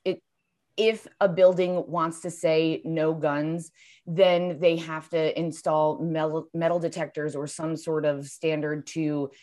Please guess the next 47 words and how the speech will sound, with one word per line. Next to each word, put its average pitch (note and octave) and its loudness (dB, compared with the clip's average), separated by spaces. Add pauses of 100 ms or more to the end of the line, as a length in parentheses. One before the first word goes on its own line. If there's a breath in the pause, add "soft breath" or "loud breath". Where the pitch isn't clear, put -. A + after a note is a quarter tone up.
make F3 -2
sure E3 0
that, D3+ 2 (240)
okay, G#3+ 2
the F3+ 4
law-abiding E3 2
citizens D#3+ -6
that C#3+ -2
didn't E3 -2
carry D3 -6
their C#3 -4
guns, C#3 -6 (480 soft breath)
um, D3 2 (100)
and E3+ 0
the D#3 -4
people D#3+ -4
that D3+ 2
are E3+ 0
going D#3+ 0
to D#3+ -4
ignore D#3 -2
<laughs> - -
the, C#3+ -8
the F3 2
law E3 4
regardless C#3+ 0 (380 soft breath)
aren't E3 -2
having D3+ -2
an C#3 -2
advantage C#3 -6
and B2+ -8
still C3+ -4
carrying B2 -8
a, - -10
a B2 -2
weapon B2 -6
on G1+ -20
them. - -20 (240 soft breath)
So G3 4
kind F3+ 0
of E3 -2
to, F#3+ -4
like, D#3 4
level C#3+ 2
the C#3+ -2
playing C#3+ -6
ground. E3 -2